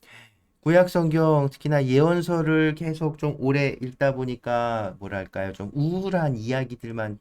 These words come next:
계속 읽다가 오늘은 이렇게 뭔가 이렇게 밝은 이야기, 행복한 이야기를 들으니까 여러분은,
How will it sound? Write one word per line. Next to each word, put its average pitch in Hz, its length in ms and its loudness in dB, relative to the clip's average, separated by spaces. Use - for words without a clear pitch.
계속 131 360 -10
읽다가 107 680 -6
오늘은 110 680 -6
이렇게 - 120 -12
뭔가 110 320 -6
이렇게 107 160 -8
밝은 117 880 -4
이야기, 107 580 -4
행복한 160 640 -6
이야기를 107 680 -8
들으니까 98 1000 -8
여러분은, 107 580 -8